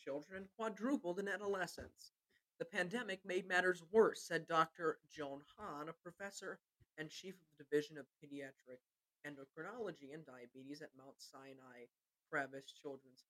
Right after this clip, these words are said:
Hospital, who was one of the close advisors and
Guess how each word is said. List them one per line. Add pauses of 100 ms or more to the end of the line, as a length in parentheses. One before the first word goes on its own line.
Hospital, (520)
who (260)
was
one
of
the
close
advisors (380)
and